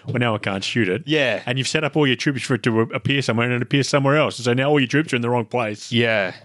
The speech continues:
Speaker 1: So, yeah, you just almost no way you get it right the first time. I
Speaker 2: Yeah.
Speaker 1: don't see how.
Speaker 2: And then, like, you're supposed to, like, uh, uh, you know, have this brilliant plan that you execute and you take it out. 'Cause I still think two turns still seems like, that's only, like, you go,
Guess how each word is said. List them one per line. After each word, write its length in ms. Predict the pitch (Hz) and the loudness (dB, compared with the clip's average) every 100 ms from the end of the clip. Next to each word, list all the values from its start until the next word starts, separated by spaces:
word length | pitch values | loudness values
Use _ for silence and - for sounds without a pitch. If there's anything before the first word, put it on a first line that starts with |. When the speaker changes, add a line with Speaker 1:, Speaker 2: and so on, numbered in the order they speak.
| _ | _
Speaker 1:
So, 140 | - 107 | -6 -2
yeah, 220 | 104 98 | 0 0
you 160 | 90 110 | -2 -2
just 180 | 123 120 135 - | -2 -4 -8 -6
almost 320 | 156 147 120 147 | 0 0 0 2
no 160 | 135 | 2
way 140 | 120 110 | 2 2
you 140 | 98 | 0
get 200 | - 107 | 0 -4
it 40 | 98 | -2
right 280 | 104 101 107 | -2 -2 -4
the 60 | |
first 280 | - 90 - | -6 -6 -4
time. 300 | 95 82 87 | -6 -6 -4
I 60 | 98 | 0
Speaker 2:
Yeah. 140 | 165 131 | 2 0
Speaker 1:
don't 100 | 90 | 0
see 140 | 113 | -4
how. 400 | 92 104 92 85 - | -2 0 -2 -4 -4
Speaker 2:
And 120 | 135 | 0
then, 140 | 123 | 0
like, 200 | 123 107 | 0 -2
you're 60 | 117 | -4
supposed 240 | - 135 | 0 0
to, 40 | 120 | 2
like, 300 | 110 101 - _ - | -2 -2 -12 _ -4
uh, 40 | |
uh, 500 | 127 113 117 101 113 | -2 0 -2 -4 -4
you 100 | 113 107 | -2 -2
know, 120 | 95 | -2
have 320 | 107 113 104 | -2 -2 0
this 140 | 110 107 | -4 -4
brilliant 420 | 107 147 135 113 | 0 2 2 0
plan 140 | 123 120 | -2 0
that 60 | |
you 80 | 101 | 0
execute 460 | 120 - - 98 98 | -2 -2 -4 -4 -2
and 100 | 117 | -4
you 40 | 110 | -2
take 180 | 135 120 | -2 -2
it 40 | |
out. 220 | 117 - | -4 -4
'Cause 180 | - 135 | -2 0
I 60 | 165 | 0
still 240 | - 277 | 2 0
think 200 | 220 110 | 2 -2
two 140 | - 143 | 0 -2
turns 320 | 123 117 98 | 0 0 0
still 140 | 120 104 | -4 -2
seems 260 | 113 98 | -2 -2
like, 260 | 95 92 - | -2 -4 -2
that's 160 | 139 185 | -2 0
only, 140 | 170 | 2
like, 200 | 123 101 | 2 -2
you 180 | 98 131 | -2 0
go, 380 | 127 117 104 104 | 2 2 2 0